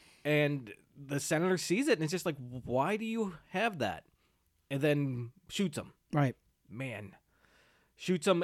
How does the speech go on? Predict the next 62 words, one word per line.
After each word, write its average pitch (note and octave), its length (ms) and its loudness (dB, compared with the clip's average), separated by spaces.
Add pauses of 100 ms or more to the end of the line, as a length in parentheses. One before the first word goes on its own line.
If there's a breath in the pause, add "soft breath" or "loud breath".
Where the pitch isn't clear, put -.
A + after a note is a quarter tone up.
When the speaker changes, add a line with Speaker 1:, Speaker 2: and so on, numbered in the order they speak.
Speaker 1:
through B3 400 6
the F3+ 180 6
carton G#3 380 8
of D#3+ 100 10
milk. F3+ 440 8 (200)
Speaker 2:
Which, - 420 0 (400)
like, E3+ 200 -4 (240)
all C4 180 2
the, F#4 100 4 (120)
all C#4+ 160 -2
the, D#3+ 260 2
the C3+ 120 -6
techniques E3+ 580 2
that D3 120 4
are C3+ 60 6
used D3+ 380 4
in C#3 80 6
Speaker 1:
Yeah. C#3 60 6
Speaker 2:
this D#3 200 6
movie F3 340 6
were D#3+ 280 6
like, D3+ 280 6
I F3 40 2
mean, D3+ 280 6
th-, D#3 200 0
this E3+ 220 4
is, E3+ 120 0
this G#3+ 200 0
is F3 120 0
the D#3 220 2
origin D#3 460 4
of G2 140 -8
that. - 320 -10 (140)
Speaker 1:
Yeah. G3+ 180 0
Speaker 2:
You E3 60 4
know, D#3+ 140 8
like, D#3+ 240 8
we, F#3 120 4
we've E3+ 220 4
seen B3+ 200 6
it G#3 120 6
in F3+ 120 4
other A3 200 4
movies D3 380 6
to, D3+ 100 -2
like, C#3+ 240 0 (240 soft breath)
like, C#3+ 160 2
more D#3+ 200 6
violent C#3 420 2
effect, A3+ 380 0
but D#3+ 120 6
Speaker 1:
Yeah, D3 60 4
Speaker 2:
this D3+ 100 4
Speaker 1:
Terminator G#3 380 10
Speaker 2:
is - 60 4
the - 60 8
birth D3+ 60 10
of D#3+ 60 6
it. F#3+ 120 4
Speaker 1:
two. - 20 8
<laughs> - 40 10
Speaker 2:
Exactly. A#3+ 480 8